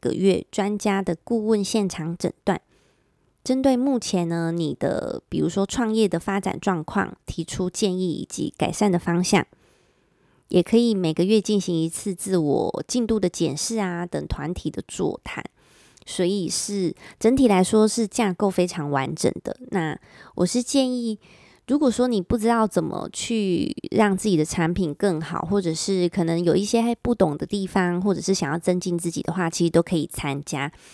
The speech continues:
因为这是一个很棒的资源。那一定也要记得，如果你想要加入的话，一定要记得善用并且珍惜它。因为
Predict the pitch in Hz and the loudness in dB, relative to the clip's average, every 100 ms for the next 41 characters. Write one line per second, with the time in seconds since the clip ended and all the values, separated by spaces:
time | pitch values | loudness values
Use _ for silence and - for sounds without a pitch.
0 | - - 226 202 - - - - 214 - | -20 -2 2 2 0 -20 -20 0 2 2
1 | 208 175 - 165 165 - - - - - | -2 -2 0 2 2 -2 -6 -10 -16 -20
2 | - - - - 175 156 214 180 160 147 | -20 -20 -20 -2 -2 2 2 2 0 0
3 | - - - - 170 175 175 - - 240 | 2 -2 -6 -8 -2 4 4 2 -2 0
4 | 226 - - - _ _ _ - 190 254 | 0 -4 -20 -20 _ _ _ -2 0 2
5 | 196 175 185 220 190 - - 196 233 226 | 2 2 0 -2 0 0 0 0 4 4
6 | 165 - _ _ _ _ _ - - 170 | 2 -2 _ _ _ _ _ -12 -4 0
7 | 170 190 - 226 208 208 208 180 170 - | 2 0 2 2 4 4 6 6 4 2
8 | 185 - 185 220 220 208 - 214 180 156 | 0 0 -4 -2 -2 -2 -4 -6 -2 -2
9 | 156 - 208 180 185 170 160 180 170 151 | -2 -2 0 2 2 2 0 -2 -2 -4
10 | - - 165 180 - 151 - - 123 185 | 0 2 4 2 -2 -6 -6 -8 -6 -8
11 | _ _ _ _ _ - 240 233 202 | _ _ _ _ _ 0 4 4 2